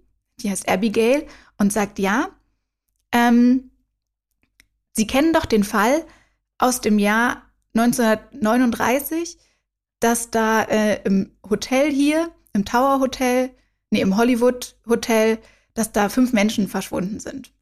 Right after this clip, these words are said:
Und ich weiß, was da passiert ist. Und dann sagt er, aha, okay, und was ist da passiert? Dann hat sie gesagt, na ja, Sally Shine, nämlich das Mädchen, was wir auch aus der Attraktion kennen, ähm, die war ein Kinderstar damals und die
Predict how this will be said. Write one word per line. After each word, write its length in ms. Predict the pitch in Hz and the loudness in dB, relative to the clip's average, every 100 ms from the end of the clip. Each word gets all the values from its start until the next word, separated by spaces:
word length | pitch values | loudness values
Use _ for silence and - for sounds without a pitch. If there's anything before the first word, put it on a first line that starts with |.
| - | -4
Und 200 | 220 - | -2 0
ich 160 | 262 | 0
weiß, 280 | 202 214 208 | 2 2 0
was 120 | 202 | -2
da 100 | 208 | -4
passiert 460 | - 202 - 190 - | -6 -8 -4 -4 -4
ist. 240 | 175 - | -8 -10
Und 60 | 196 | -12
dann 140 | 190 | -10
sagt 180 | 190 - | -10 -6
er, 80 | - | -6
aha, 300 | 214 196 277 | -4 -2 -2
okay, 340 | - - 220 | -2 -2 -2
und 160 | 208 190 | -2 -4
was 140 | 202 | -6
ist 140 | 214 214 | -6 -6
da 40 | |
passiert? 400 | 208 202 254 320 - - _ | -8 -6 -4 -4 -8 -20 _
Dann 100 | 220 | -6
hat 60 | 202 | -4
sie 80 | |
gesagt, 240 | 202 202 208 | -4 -4 -2
na 120 | 202 | -2
ja, 280 | 202 240 349 - _ | 0 0 -2 -8 _
Sally 320 | - - 220 175 | -10 -4 -2 -4
Shine, 380 | - 196 269 349 | -4 -2 -2 -4
nämlich 220 | 240 185 | -10 -12
das 160 | - - | -14 -8
Mädchen, 540 | 196 196 - 285 349 - | -4 -4 -2 -4 -4 -12
was 180 | 220 | -18
wir 120 | 214 196 | -16 -14
auch 120 | 330 | -12
aus 160 | - | -12
der 240 | - - 202 _ - | -10 -10 -10 _ -16
Attraktion 500 | - 196 - 220 240 | -12 -12 -4 -2 0
kennen, 280 | 269 302 320 - - _ _ _ - | 0 -2 -4 -14 -20 _ _ _ -4
ähm, 480 | 233 233 226 233 226 - _ _ _ | 0 4 4 4 0 -8 _ _ _
die 160 | 208 220 | -2 0
war 80 | 208 | 0
ein 100 | 196 | 0
Kinderstar 540 | 254 285 302 - 269 | 2 2 0 -2 -2
damals 580 | 269 285 294 339 381 - _ _ _ _ _ | 0 2 0 -2 -4 -14 _ _ _ _ _
und 240 | - 208 - | -4 -4 0
die 440 | 240 254 262 - | 0 2 0 -6